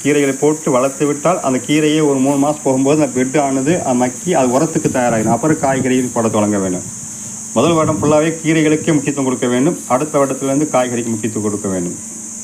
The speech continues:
அப்பொழுது இந்த கீரைகள் போட்டு பயன்படுத்த, பயன்படுத்த உங்களுக்கு ஒரு அனுபவத்தை பெற பெற அந்த கீரைகள் சுவை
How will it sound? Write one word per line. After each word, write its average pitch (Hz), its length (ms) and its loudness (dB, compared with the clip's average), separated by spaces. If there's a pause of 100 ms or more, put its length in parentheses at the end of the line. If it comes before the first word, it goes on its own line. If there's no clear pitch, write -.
(800)
அப்பொழுது 151 300 2
இந்த - 140 0
கீரைகள் 175 420 2
போட்டு 165 240 2
பயன்படுத்த, 151 440 0
பயன்படுத்த 151 440 2
உங்களுக்கு 151 360 2
ஒரு 151 120 4
அனுபவத்தை 143 380 0
பெற 139 180 2
பெற 135 320 0
அந்த 127 160 -2
கீரைகள் 139 400 0
சுவை 139 160 0